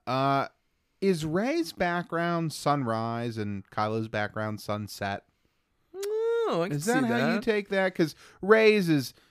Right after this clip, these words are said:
Speaker 1: yellowish, and it looks like the brightest part is right at the mountain line.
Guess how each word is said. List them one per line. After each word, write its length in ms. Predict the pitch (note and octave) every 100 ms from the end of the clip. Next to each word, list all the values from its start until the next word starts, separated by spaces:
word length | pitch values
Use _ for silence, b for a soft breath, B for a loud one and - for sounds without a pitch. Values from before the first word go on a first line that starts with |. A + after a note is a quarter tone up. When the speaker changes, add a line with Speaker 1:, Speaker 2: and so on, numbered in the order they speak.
| b
Speaker 1:
yellowish, 920 | D#3+ E3+ E3 D#3+ D#3 D#3 D3+ - - -
and 220 | C3 B2
it 140 | B2 -
looks 300 | D#3+ E3 -
like 220 | D3+ -
the 80 | A#2+
brightest 540 | A#2+ A#2+ B2 B2+ -
part 340 | - B2 B2 -
is 240 | A2 G#2+
right 380 | G#2+ A2+ A2+ A2
at 160 | A2+ -
the 100 | G2+
mountain 400 | G2+ G#2+ - C#3
line. 440 | D3 D3 D#3+ G3+